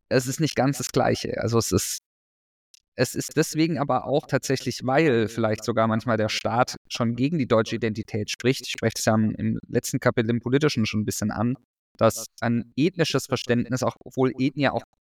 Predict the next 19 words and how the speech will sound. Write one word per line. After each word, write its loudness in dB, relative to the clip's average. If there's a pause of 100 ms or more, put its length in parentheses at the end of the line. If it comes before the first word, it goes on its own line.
(240)
Kultur 2
bedeutet, 2 (420)
von 2 (120)
Nation 0 (600)
auch 2
schon, 4
ähm, 4
ein 0
Grund 2
ist, -2
dass 0
man 2
als -2
rechtsextrem -2
gilt, 2 (500)
laut -2
dem -2
Verfassungsschutz. -2 (720)
Und 4